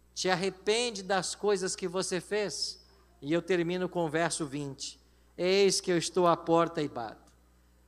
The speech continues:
Se alguém ouvir a minha voz e abrir a porta, entrarei em sua casa, cearei com ele e ele comigo." O grande problema de Laodiceia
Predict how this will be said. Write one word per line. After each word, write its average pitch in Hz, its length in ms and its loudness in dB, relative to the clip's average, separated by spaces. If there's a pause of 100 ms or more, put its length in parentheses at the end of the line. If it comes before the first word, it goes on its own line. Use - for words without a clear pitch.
(120)
Se - 280 0
alguém 180 320 4
ouvir 226 300 4
a 220 80 6
minha 214 300 2
voz 180 440 6
e 185 120 2
abrir 190 260 2
a 208 80 4
porta, 170 640 0 (400)
entrarei 175 460 0
em 196 100 0
sua 208 360 2
casa, 196 560 2
cearei 175 540 0
com 160 240 -6
ele 277 460 -2
e 175 160 0
ele 294 420 2 (640)
comigo." 110 300 -18 (1160)
O 113 80 -18
grande 240 640 0
problema 233 720 0
de 202 100 -2
Laodiceia 196 1200 2